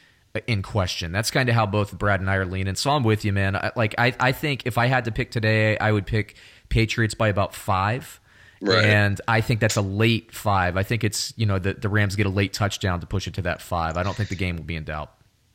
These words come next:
Speaker 2: Yeah, and some of that could be, you know, and I, and I agree with you a little bit because I, I, McVay is so, is so good that I don't
Speaker 1: Right.
Speaker 2: see him getting, getting blown out. Um, but,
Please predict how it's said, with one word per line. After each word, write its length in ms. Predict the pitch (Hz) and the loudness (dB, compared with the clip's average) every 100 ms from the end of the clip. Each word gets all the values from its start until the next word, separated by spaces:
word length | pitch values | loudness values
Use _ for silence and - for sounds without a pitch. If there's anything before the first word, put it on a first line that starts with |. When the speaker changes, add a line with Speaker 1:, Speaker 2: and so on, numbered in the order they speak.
| _ | _
Speaker 2:
Yeah, 300 | 147 175 147 131 | 2 4 6 6
and 360 | 127 127 117 | 4 2 -2
some 260 | - - 135 | -2 0 2
of 80 | 117 | 2
that 200 | 107 101 | 2 2
could 160 | 113 | -2
be, 420 | 90 104 98 92 - | 0 2 2 0 -2
you 140 | 98 | 0
know, 200 | 101 95 | 2 2
and 100 | 98 | 2
I, 40 | 104 | 4
and 120 | 117 120 | 4 4
I 80 | |
agree 300 | 120 104 117 | 2 0 -2
with 140 | 110 104 | -2 -4
you 100 | 104 | -4
a 20 | |
little 200 | 98 95 | -4 -6
bit 180 | 90 90 | -4 -4
because 280 | 92 - 101 | -4 -4 0
I, 160 | 98 - | 2 2
I, 500 | 98 101 101 98 95 - _ _ 98 | 2 4 4 2 -4 -10 _ _ -4
McVay 540 | 107 98 87 107 107 | -2 0 2 4 4
is 180 | 95 - | 2 -2
so, 360 | - 98 87 - _ _ | 0 0 -2 -12 _ _
is 160 | 95 - | -4 0
so 180 | 117 101 | 2 0
good 460 | 82 95 98 101 - _ _ _ _ _ | 0 2 2 0 -6 _ _ _ _ _
that 160 | 101 107 | 2 4
I 100 | 110 | 4
don't 80 | 101 | 2
Speaker 1:
Right. 140 | 85 | 0
Speaker 2:
see 200 | - 110 | 0 -2
him 220 | 101 101 | -2 -6
getting, 520 | 90 101 98 90 90 - | -2 0 0 -2 -6 -6
getting 280 | - 101 92 | 0 0 0
blown 360 | 82 95 90 85 | 0 0 0 2
out. 320 | 90 101 - _ _ _ _ _ - | 2 2 0 _ _ _ _ _ 0
Um, 480 | 98 98 92 87 - _ - | 2 4 2 0 -6 _ 0
but, 380 | 104 98 90 | 4 4 2